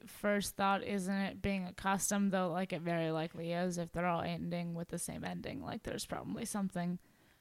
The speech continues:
cultural about the Naboo that, like, uh,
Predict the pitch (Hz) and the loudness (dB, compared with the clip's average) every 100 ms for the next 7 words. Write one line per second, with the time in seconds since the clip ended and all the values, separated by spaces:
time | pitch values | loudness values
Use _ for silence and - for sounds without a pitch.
0 | _ - 208 202 - 208 208 214 220 220 | _ 0 2 2 0 2 4 4 4 0
1 | - 196 214 202 214 208 202 185 202 196 | -2 2 4 4 4 4 4 4 4 4
2 | 208 202 196 185 180 180 175 - - - | 2 0 0 -2 0 -2 -4 -12 -20 -20
3 | - - _ _ _ _ _ _ _ _ | -20 -20 _ _ _ _ _ _ _ _
4 | _ _ _ _ _ _ _ _ _ - | _ _ _ _ _ _ _ _ _ -16